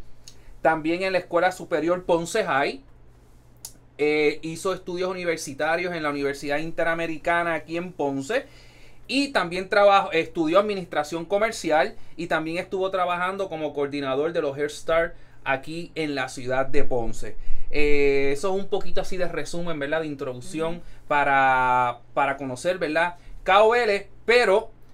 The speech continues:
Speaker 1: vamos a entrar de lleno ya a conocer la trayectoria y la vida de este gran líder cultural, musical de aquí,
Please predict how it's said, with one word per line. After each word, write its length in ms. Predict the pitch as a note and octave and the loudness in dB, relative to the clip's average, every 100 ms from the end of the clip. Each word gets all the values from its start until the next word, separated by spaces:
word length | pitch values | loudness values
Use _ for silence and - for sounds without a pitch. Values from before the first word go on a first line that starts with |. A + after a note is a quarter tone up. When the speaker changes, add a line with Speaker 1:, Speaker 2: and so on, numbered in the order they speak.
| - - | -10 -2
Speaker 1:
vamos 240 | D#3+ F3+ | 0 0
a 60 | G3 | -4
entrar 360 | F3 F3+ F#3 | -2 -2 0
de 160 | F3+ D3+ | -2 -4
lleno 300 | E3+ F3+ E3 | -6 -6 -4
ya 480 | E3 E3+ F3+ D#3 D3 | -2 0 0 -2 -4
a 80 | |
conocer 480 | C#3+ D3 C#3+ - E3 | -4 -6 -8 -4 -2
la 140 | F3 D#3+ | -2 -2
trayectoria 600 | D#3 C3 B2+ - E3+ E3+ | -4 -6 -8 -4 -4 -2
y 20 | |
la 140 | D3 C#3 | -2 -2
vida 320 | D#3+ E3+ D3+ | -2 -2 0
de 120 | C3 | -2
este 260 | C3+ E3 D3+ | -6 -6 -4
gran 300 | D3+ D#3 C#3+ | -2 -2 -4
líder 340 | D3+ D#3+ D3+ | -4 -4 -6
cultural, 680 | C#3+ C#3 B2 B2+ B2 D3 D3+ | -6 -10 -10 -8 -2 0 -2
musical 600 | C3+ B2 A#2 - D3 D3 | -6 -12 -18 -6 -4 -2
de 60 | B2+ | -4
aquí, 360 | A#2+ D#3 D#3+ | -6 -10 -14